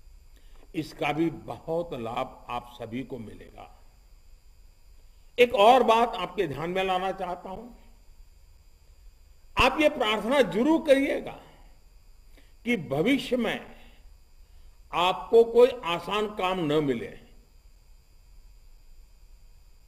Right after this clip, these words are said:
मैं देख रहा हूं आपके चेहरे जरा उतर गए, मैंने ये कहा तो।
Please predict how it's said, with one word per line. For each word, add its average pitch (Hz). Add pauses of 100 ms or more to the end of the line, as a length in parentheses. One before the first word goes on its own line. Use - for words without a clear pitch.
(560)
मैं 131
देख 151
रहा 170
हूं 180
आपके 151
चेहरे 151
जरा 151
उतर 147
गए, 143
मैंने 127
ये 120
कहा 101
तो। -